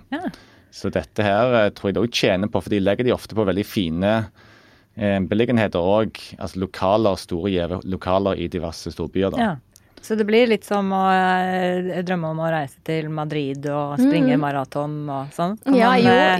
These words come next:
Speaker 3: jo, men altså, nå, nå skal jo, det er sikkert ikke lov å si høyt en gang, men det jeg gleder meg mest til med, det meg og Ian skal på lørdag, det er at vi skal reise vekk på ferie
Speaker 1: Ja, ja, det er
Speaker 3: sammen.
Speaker 1: lov å glede seg til det.
Speaker 3: Bare meg og han. Altså,
Speaker 1: Ja.
Speaker 3: dette her er jo a, a very big deal. Jeg trodde at vi ikke hadde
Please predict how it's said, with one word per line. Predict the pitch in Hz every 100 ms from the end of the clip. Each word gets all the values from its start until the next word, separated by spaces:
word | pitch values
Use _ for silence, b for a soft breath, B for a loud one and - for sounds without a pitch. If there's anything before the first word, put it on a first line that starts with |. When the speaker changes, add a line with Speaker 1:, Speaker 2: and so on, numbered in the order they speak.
| 202
Speaker 3:
jo, | 196 202 -
men | 220 202 -
altså, | - 180 -
nå, | 175 170 151 -
nå | 190 165
skal | - 151
jo, | 165
det | 190
er | 190
sikkert | - 175 175
ikke | 180
lov | 180
å | 170
si | 170
høyt | 165 208 254
en | 185
gang, | 170 170
men |
det | 170
jeg | 185 196
gleder | 185 165
meg | 160
mest | 170 233 -
til | 170
med, | 156 156 - _ -
det | 160
meg | 156 165
og | 160
Ian | 160
skal | - 170
på | 170
lørdag, | 175 240 - -
det |
er | 202
at | 202
vi | 151
skal | - 175
reise | - 135
vekk | 190 - - b b -
på | 151
ferie | 160 226
Speaker 1:
Ja, | 320
ja, | 226 143
det | 151
er |
Speaker 3:
sammen. | 208 214
Speaker 1:
lov | 214
å |
glede | 254 202
seg | 170 175
til | 175
det. | 180
Speaker 3:
Bare | 254 208 220
meg | 214 202
og | 208
han. | 262 302 196
Altså, | 214 214
Speaker 1:
Ja. |
Speaker 3:
dette | 208 208 240 220
her | 226 226
er | 208
jo | 220 190 190 B B B B - _ _ -
a, | - -
a |
very | 180 190 202 254
big | 190 220 190
deal. | 285 311 190 B - -
Jeg | 247
trodde | - - 190 226
at | 214 -
vi | 196 190
ikke | -
hadde | 202